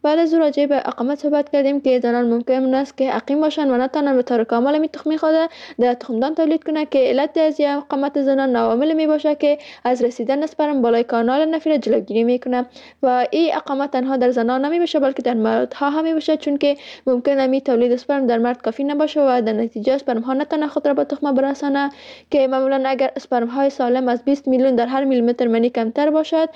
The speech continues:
اه، فرد عقیم می باشه که امراض جنسی مقابرتی مثلاً سوزاک می‌تونه که منجر به اقامت در زنان و همچنان مردان شود. بعد از او راجع به انتقال امراض از طریق مقاربت های جنسی صحبت کردیم که یکی از او ایدز بود که ایدز در سال نوزده هشتاد شناخته شد که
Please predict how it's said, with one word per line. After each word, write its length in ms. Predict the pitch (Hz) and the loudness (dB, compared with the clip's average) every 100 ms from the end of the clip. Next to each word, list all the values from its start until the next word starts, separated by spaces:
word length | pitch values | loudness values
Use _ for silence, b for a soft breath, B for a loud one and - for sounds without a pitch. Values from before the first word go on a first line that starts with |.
| B B | B B
اه، 140 | 240 247 | 0 0
فرد 300 | 247 285 294 | 0 -2 -2
عقیم 280 | 226 - 226 | -8 -6 -4
می 140 | 226 | 0
باشه 280 | 240 247 262 | 0 0 -2
که 180 | - 247 | 0 0
امراض 320 | 226 240 240 | 2 2 0
جنسی 360 | 208 226 233 294 | 0 0 0 -2
مقابرتی 520 | 302 294 277 277 277 | -2 -2 0 0 0
مثلاً 400 | 254 247 240 240 | -4 -2 -2 -2
سوزاک 420 | 240 226 240 294 | 0 0 2 0
می‌تونه 340 | 285 277 277 285 | -2 -2 -2 -2
که 120 | 262 | 0
منجر 300 | 226 220 262 | 2 2 0
به 120 | 240 | -2
اقامت 360 | - 240 262 269 | -2 -2 0 0
در 140 | 247 | 0
زنان 300 | 254 247 285 | 0 0 -2
و 20 | |
همچنان 420 | 302 294 320 320 | -2 -4 -2 0
مردان 300 | 254 247 - | 0 0 -6
شود. 300 | 254 - 269 - B B B B | -4 -2 -2 -4 B B B B
بعد 180 | 349 | 0
از 160 | 359 330 | 2 2
او 60 | 339 | 2
راجع 340 | 285 262 294 | 2 2 2
به 120 | 285 | 2
انتقال 420 | 269 247 - 254 | 0 -2 -2 0
امراض 320 | 240 233 262 262 | 2 2 0 0
از 140 | 247 | -2
طریق 260 | 233 233 240 | 0 0 0
مقاربت 460 | 226 226 240 247 | -2 0 0 0
های 120 | 262 | 0
جنسی 240 | 240 233 285 | -2 -2 -2
صحبت 320 | 311 302 294 | 2 0 0
کردیم 360 | 277 262 269 269 | -2 0 0 0
که 80 | |
یکی 280 | 247 254 240 | 0 0 2
از 140 | 233 226 | 2 2
او 80 | |
ایدز 320 | 233 254 311 302 | 2 0 0 -4
بود 200 | 294 294 | -4 0
که 80 | |
ایدز 180 | 247 247 | 0 0
در 120 | 240 | -2
سال 280 | 233 254 254 | -4 -4 -2
نوزده 300 | 226 220 220 | 0 0 -2
هشتاد 220 | 240 - | -2 -2
شناخته 440 | 294 302 302 294 285 | -2 -2 -6 -2 -2
شد 240 | 294 294 | 0 -2
که 200 | - 277 | 0 0